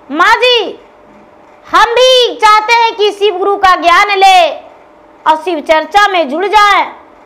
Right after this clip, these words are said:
और कभी किसी के साथ हम गलत नहीं करें। बुढ़िया जो थी, जब चर्चा में जाने लगी तो दोनों बहू को अपने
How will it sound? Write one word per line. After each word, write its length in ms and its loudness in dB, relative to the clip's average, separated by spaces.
और 300 2
कभी 360 2
किसी 280 2
के 200 2
साथ 340 2
हम 260 -2
गलत 300 2
नहीं 360 -2
करें। 340 -2
बुढ़िया 460 0
जो 260 4
थी, 320 0
जब 220 0
चर्चा 420 2
में 200 -2
जाने 340 2
लगी 260 -2
तो 180 0
दोनों 480 2
बहू 260 0
को 120 -2
अपने 500 0